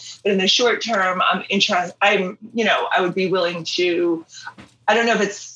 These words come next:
taking the leap over to reality and trying that and seeing about getting bumped up in reality and then moving back into scripted. Um, so I think I could be very happy as a scripted television editor.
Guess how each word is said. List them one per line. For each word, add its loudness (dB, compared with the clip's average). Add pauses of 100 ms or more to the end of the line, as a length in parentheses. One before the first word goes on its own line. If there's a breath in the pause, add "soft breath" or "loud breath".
(120)
taking -4
the -4
leap 0
over -2
to 0
reality 0
and -2
trying 0
that 0
and -4
seeing 0
about -2
getting -6
bumped -2
up -2
in -4
reality 2
and 0
then -2
moving -2
back 0
into 0
scripted. 0
Um, -2 (320 loud breath)
so 4
I 2
think 2
I 0
could 0
be 0
very 0
happy 0
as 0
a 2
scripted -2
television 0
editor. 0